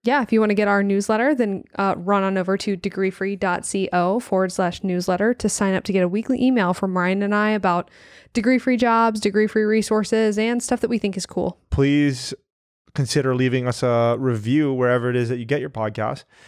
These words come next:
Speaker 2: And please reach out, guys. If you guys ever, um, have any questions or anything like that, contact at degree free dot co.
Speaker 1: We'd love to hear from you.
Speaker 2: Yep. Send us an email. Let us know what, what you're thinking. Let us know how we can help. Let us, uh, know if you have any ideas for the podcast or anything.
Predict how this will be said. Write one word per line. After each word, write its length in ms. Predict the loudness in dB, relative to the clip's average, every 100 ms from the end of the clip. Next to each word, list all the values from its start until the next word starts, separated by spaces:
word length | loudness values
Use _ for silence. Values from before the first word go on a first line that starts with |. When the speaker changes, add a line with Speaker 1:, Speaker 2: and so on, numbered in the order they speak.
| -8 -2
Speaker 2:
And 140 | 0
please 180 | 0 -2
reach 160 | -2 0
out, 180 | 0
guys. 240 | 2 0 0
If 160 | -2
you 60 | 2
guys 180 | 2 2
ever, 440 | 2 2 4 4
um, 300 | 2 0 -2
have 160 | -2 -2
any 80 | 0
questions 500 | 0 0 0 -2 0
or 60 | 0
anything 200 | -2 -4
like 140 | -4
that, 280 | -2 -2 -4
contact 500 | -4 -4 -2 -2 -2
at 80 | -6
degree 220 | -4 -4
free 180 | -4 -2
dot 220 | -2 -2
co. 440 | -2 0 2 0 _ _ _ _ _ _ -10
Speaker 1:
We'd 100 | -4
love 140 | -2
to 80 | 0
hear 160 | 0 0
from 180 | -2 0
you. 60 |
Speaker 2:
Yep. 240 | -2 0 -2
Send 160 | 0
us 80 | 0
an 60 | 0
email. 340 | 2 4 4
Let 120 | 2
us 120 | 2
know 100 | 2
what, 180 | 0 0 _ _ -4
what 180 | -2 0
you're 80 |
thinking. 500 | 0 0 0 0 0
Let 120 | 0 0
us 120 | -2
know 160 | -2
how 140 | 0 0
we 100 | -2
can 140 | -2
help. 360 | 0 2 0 0
Let 120 | -2
us, 220 | -2 -2
uh, 280 | 0 2 0 -2 _ _ _ -2
know 180 | 2 2
if 120 | 2
you 60 | 0
have 200 | 2 2
any 180 | 0 -4 _ -8
ideas 360 | -4 0 0 0
for 80 | -2
the 80 | 0
podcast 760 | 0 0 0 0 0 0 -2 -2
or 280 | 0 -2 -8 _ _ _ -4
anything. 320 | 0 0 0